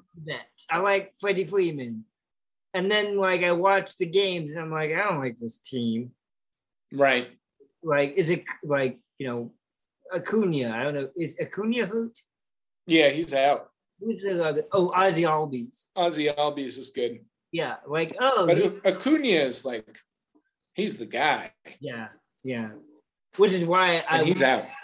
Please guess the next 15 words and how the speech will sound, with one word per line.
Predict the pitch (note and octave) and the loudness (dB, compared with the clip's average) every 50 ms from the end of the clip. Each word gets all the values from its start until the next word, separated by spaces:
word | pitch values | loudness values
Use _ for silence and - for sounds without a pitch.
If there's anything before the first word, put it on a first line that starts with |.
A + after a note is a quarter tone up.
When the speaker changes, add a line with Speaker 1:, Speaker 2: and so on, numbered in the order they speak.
| - _ _ - | -20 _ _ -20
Speaker 1:
that | - B2 B2 | -18 -16 -10
they | C3 B2+ B2 | -8 -6 -6
beat | A#2+ A#2+ B2+ C3 B2+ G#2+ A2+ | -6 -8 -10 -14 -18 -16 -14
Milwaukee | B2+ A#2 A2 G#2+ A2 G#2 A2+ A2+ - B2 A2+ G#2+ A2 | -10 -10 -10 -10 -10 -14 -14 -14 -10 -10 -10 -8 -8
without | A2 A2+ A#2 A#2+ A#2 A2+ | -6 -4 -4 -2 -4 -4
him. | A2+ A2+ A2 B2 - _ _ _ _ _ _ _ _ _ _ _ _ _ _ _ _ _ _ _ _ _ _ _ _ _ _ _ _ _ _ _ | -6 -8 -10 -12 -20 _ _ _ _ _ _ _ _ _ _ _ _ _ _ _ _ _ _ _ _ _ _ _ _ _ _ _ _ _ _ _
Speaker 2:
Yeah, | A3 F3+ D3+ C#3 C3 B2 A2+ A2+ - - _ _ _ _ _ _ - | -2 2 4 4 4 4 2 -2 -8 -16 _ _ _ _ _ _ -4
I | F3+ | -2
don't | F#3 D#3+ B2 | -2 -2 -2
care | - C#3 B2+ A#2+ | -2 0 0 0
about | A2+ A#2+ A2+ A2+ A2 | 0 -2 -4 -4 -4
Milwaukee. | A2+ A2+ A2 G#2+ A2 G#2+ G#2+ G#2+ - A#2 A2+ G#2+ - - - | -6 -6 -6 -4 -4 -4 -6 -6 -6 -10 -10 -10 -12 -8 -4
I | |
realized | D3+ C#3+ C#3+ D3 C#3 C#3 B2+ A#2 A2 A2 G#2 - - | 0 4 4 6 6 6 4 2 2 0 -4 -4 -4
that | - G2 F#2 F2+ - | -6 -6 -6 -6 -8